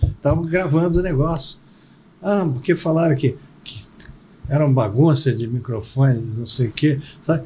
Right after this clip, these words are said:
Alguém botou essa coisa e foi assim, né?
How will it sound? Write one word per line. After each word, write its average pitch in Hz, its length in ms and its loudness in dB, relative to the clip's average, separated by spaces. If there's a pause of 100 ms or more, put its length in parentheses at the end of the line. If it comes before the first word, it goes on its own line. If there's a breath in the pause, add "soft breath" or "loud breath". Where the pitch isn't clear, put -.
(140)
Alguém 196 640 0
botou 147 420 4
essa 143 220 0
coisa 180 480 0
e 196 40 2
foi 170 280 0
assim, 147 400 -2 (320 loud breath)
né? 160 140 -2